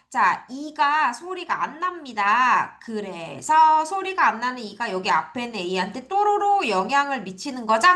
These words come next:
그럼 A가 원래 에 발음인데 어떻게 돼요? A 이렇게 발음이 됩니다. 자, 같이 읽을게요. baseball. 다시 뭐라고요?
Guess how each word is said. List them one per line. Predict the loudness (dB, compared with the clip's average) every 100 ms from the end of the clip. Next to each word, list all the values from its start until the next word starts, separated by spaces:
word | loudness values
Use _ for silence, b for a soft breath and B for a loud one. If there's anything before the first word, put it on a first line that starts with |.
| 2 B B
그럼 | 0 0 2
A가 | 0 0 4 4
원래 | 4 2 0 0 -6 -2
에 | -2 -2 -12 _
발음인데 | 0 2 2 -2 -4
어떻게 | -4 -6 -4
돼요? | 0 0 0 -6 _ -2
A | 0 0 -4 -8 -12
이렇게 | -8 -6 4
발음이 | 4 4 0
됩니다. | -6 -4 4 6 6 4
자, | 0
같이 | -6 -4 -4
읽을게요. | -4 0 4 4 4 -8 b b b
baseball. | -2 -2 -2 -6 -4 -2 0 -2 -8 -16 _ _
다시 | -6 -6 -2
뭐라고요? | 0 0 4 4